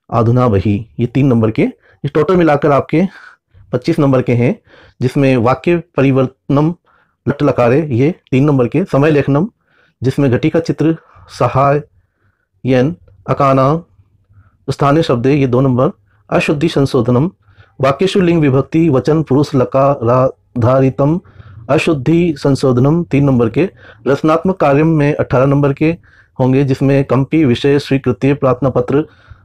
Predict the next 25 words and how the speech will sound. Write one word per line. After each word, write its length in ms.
आत्मी-, 680
आत्मीय 420
जनान 500
प्रति 440
अनौपचारिक 720
पत्रम, 340
छः 140
नंबर 220
का 120
होगा। 200
संकेताधिधारित 1300
संवाद 300
लेखनम, 400
छः 160
नंबर। 300
अनुवादक 720
कार्यम 340
हिंदी 240
भाषाया 540
दश 240
वाक्येषु 680
षड् 220
वाक्याना 560
संस्कृत 800
भाषाया 540